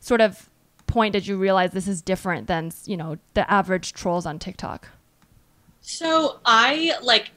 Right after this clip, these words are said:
Speaker 2: it's something where prior to this I had, I mean, I had, I've only had TikTok a couple of months. I started it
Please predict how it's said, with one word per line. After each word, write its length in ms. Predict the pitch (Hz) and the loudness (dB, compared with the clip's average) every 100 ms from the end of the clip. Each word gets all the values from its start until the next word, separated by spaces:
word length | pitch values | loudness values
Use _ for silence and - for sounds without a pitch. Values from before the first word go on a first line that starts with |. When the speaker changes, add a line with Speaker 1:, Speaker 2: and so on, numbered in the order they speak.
| _ _ _ _ | _ _ _ _
Speaker 2:
it's 180 | 247 - | -2 0
something 400 | 226 226 247 226 | -2 0 -4 0
where 340 | 214 208 202 | 2 2 2
prior 420 | 202 - 185 214 | -2 2 4 4
to 120 | 226 196 | 0 -2
this 220 | 190 190 | -2 0
I 120 | 190 | -2
had, 440 | 185 180 170 165 - | 0 2 2 2 0
I 100 | 190 | -4
mean, 200 | 190 190 | -2 0
I 100 | 185 | 0
had, 400 | 190 202 196 202 - _ _ _ _ _ _ - | 0 2 2 2 -4 _ _ _ _ _ _ -4
I've 120 | 220 | 0
only 200 | 240 302 | 2 4
had 180 | 269 220 | 4 0
TikTok 360 | 220 208 196 196 | -2 -4 -4 -4
a 40 | |
couple 340 | - 190 190 | -6 -6 -6
of 80 | 180 | -6
months. 420 | 175 170 170 - - | -4 -4 -6 -12 -2
I 140 | 180 | -2
started 400 | 185 202 185 185 | 0 -2 -2 -2
it 300 | 190 180 180 | -2 -2 -4